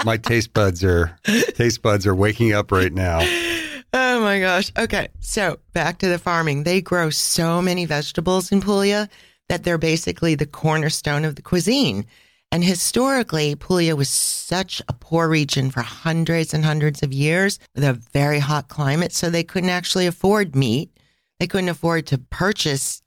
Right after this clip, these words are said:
Speaker 2: farm animals to raise, to slaughter, to eat. So it's a very vegetarian-centric cuisine, which is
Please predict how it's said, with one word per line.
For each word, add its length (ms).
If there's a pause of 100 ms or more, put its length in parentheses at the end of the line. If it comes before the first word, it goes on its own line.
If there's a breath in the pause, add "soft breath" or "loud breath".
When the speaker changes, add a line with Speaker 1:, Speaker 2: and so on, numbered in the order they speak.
(180)
Speaker 2:
farm 260
animals 440
to 140
raise, 460
to 240
slaughter, 600
to 240
eat. 400
So 380
it's 160
a 80
very 500 (140)
vegetarian-centric 1120
cuisine, 440
which 180
is 180